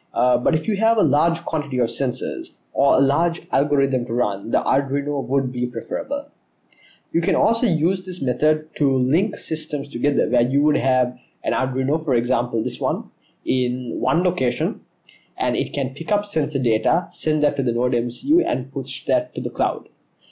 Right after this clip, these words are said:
And in a completely separate location, you can have this Arduino, which would pull that sensor data from the cloud via the Node M C U and then perform some sort of actuation, uh, or some algorithm would run.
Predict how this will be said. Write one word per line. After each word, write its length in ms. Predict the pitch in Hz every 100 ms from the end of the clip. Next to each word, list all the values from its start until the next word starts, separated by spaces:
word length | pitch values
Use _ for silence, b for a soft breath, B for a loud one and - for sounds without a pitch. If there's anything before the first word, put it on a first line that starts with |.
| b
And 140 | - 143
in 80 |
a 100 | 139
completely 640 | 135 170 165 220 247 240 240
separate 500 | - 165 - 170 165
location, 600 | 120 - 131 - 107 120
you 80 |
can 160 | 135 143
have 160 | 127 131
this 180 | 180
Arduino, 560 | 170 120 113 98 - - - _ _
which 240 | - 139 143
would 400 | 143 135 135 131 _ _ _
pull 240 | 208 233
that 220 | 240 226
sensor 340 | - 151 151 135
data 260 | 120 120
from 220 | 117 123 113
the 60 |
cloud 420 | - 120 117 131 110
via 300 | 120 151 175
the 100 | 151
Node 180 | 127 107
M 180 | 101
C 140 | - 107
U 400 | 139 180 190 - _ -
and 220 | 139 135
then 160 | 139 139
perform 400 | 135 135 127 131
some 240 | 131 120
sort 220 | 123 113
of 280 | 101 104 - -
actuation, 760 | - - 131 117 98 - 180 - _ _ _ _ _
uh, 460 | - 117 120 120 113
or 340 | - - 127
some 380 | 123 127 123 117 -
algorithm 580 | 131 131 135 127 113 113
would 180 | 117 117
run. 160 | -